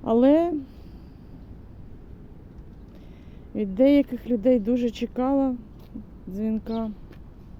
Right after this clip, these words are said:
Ой, напевно,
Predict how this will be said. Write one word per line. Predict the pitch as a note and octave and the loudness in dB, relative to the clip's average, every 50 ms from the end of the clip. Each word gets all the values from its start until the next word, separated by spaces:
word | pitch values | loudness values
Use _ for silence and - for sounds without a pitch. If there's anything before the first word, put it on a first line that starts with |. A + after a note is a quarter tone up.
| - - - - - - - - - - - - - - - - - - - - - - - - - - - - - - - - - - - - - - - - - - - - - - - - - - | -18 -18 -18 -18 -18 -18 -16 -16 -18 -18 -18 -18 -18 -18 -16 -18 -16 -18 -18 -18 -18 -20 -20 -20 -20 -20 -20 -20 -20 -20 -20 -20 -20 -20 -20 -18 -18 -18 -18 -16 -16 -16 -16 -18 -18 -16 -16 -16 -10 -8
Ой, | A#3+ A#3 A#3 A3+ G#3 G3 G3 - - - - - - - - - - - - - - - - - - - - - - - - - - - - - - - | -6 -6 -6 -6 -8 -10 -14 -14 -2 2 4 4 4 4 -2 -4 -10 -10 -12 -12 -14 -16 -18 -18 -18 -18 -18 -18 -18 -18 -18 -18 -18 -16 -16 -16 -12 -6
напевно, | - D4+ - - - - A#3 A#3 A#3 A3+ A#3+ A#3 A#3 A#3 A3+ | -4 -4 -4 -6 -4 0 0 2 4 4 4 4 4 2 -2